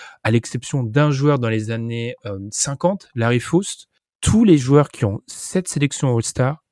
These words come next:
ou plus sont Hall of Fame. C'est-à-dire que, par exemple, alors oui, ça va relancer le débat Hall of Fame,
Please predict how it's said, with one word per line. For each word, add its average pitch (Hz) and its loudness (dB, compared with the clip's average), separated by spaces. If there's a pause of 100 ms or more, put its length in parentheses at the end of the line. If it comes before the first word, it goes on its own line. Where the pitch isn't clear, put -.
ou 110 -16
plus - 0
sont - -2
Hall 120 4
of 107 2
Fame. 101 -2
C'est-à-dire 113 -2
que, - -8
par 101 0
exemple, 101 -4 (340)
alors 104 2
oui, 113 0
ça - -4
va 92 -4
relancer 110 0
le 104 -4
débat 101 -2
Hall 95 -2
of 92 -6
Fame, 131 -2